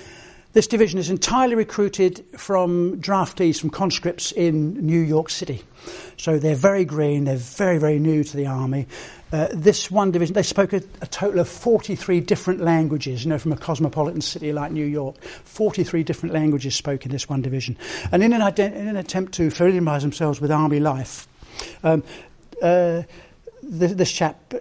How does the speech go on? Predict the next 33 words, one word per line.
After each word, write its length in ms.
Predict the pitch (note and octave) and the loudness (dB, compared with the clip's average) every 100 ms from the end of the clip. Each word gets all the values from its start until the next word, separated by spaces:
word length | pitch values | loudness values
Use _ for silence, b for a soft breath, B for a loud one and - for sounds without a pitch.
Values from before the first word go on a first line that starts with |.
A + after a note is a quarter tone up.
| - | -10
calls 340 | - F#3 F3 D#3+ | 0 2 2 2
his 240 | D#3 C3+ | 0 2
rifle 340 | D#3+ D3 B2+ D3 | 0 0 0 -4
squads 380 | - D#3 C3+ | 0 0 0
gangs. 560 | A#2 E3+ D3+ C#3 C3 B2+ | -2 -2 0 -2 -2 -2
He, 140 | D#3 | -2
he, 280 | F3 F3 F3+ | 0 0 0
he 60 | C#3 | -2
says 260 | - D#3+ | -4 -2
<laughs> 260 | - F#4+ - | -2 -4 -4
he, 100 | F#3 - | -10 -2
he 200 | F3 F3 | -2 0
gets 220 | F3+ F3+ | -4 -4
his 160 | E3 C#3+ | -2 2
men 140 | E3 | 2
to 80 | D3 | 0
form 320 | - E3+ D3+ | 0 2 4
in 100 | D3+ | 2
little 220 | D3+ E3 | 0 -4
gangs, 540 | C3+ E3 D#3 C#3+ C3 D3+ | -2 0 0 -2 -2 -4
you 60 | |
know. 80 | D3+ - B | -8 -10 B
So 120 | - | -2
you, 140 | D#3 D#3+ | 0 0
you 140 | D#3+ | 2
really 180 | E3 D#3 | 2 4
do 140 | D#3+ | 4
have 160 | D3+ C3+ | 2 2
the 60 | C#3+ | 0
gangs 380 | D#3+ D#3 D#3 | 2 4 2
of 120 | C#3+ C#3 | 0 0
New 80 | |
York 540 | D3+ D3+ C#3+ C#3+ - | 0 2 2 0 -6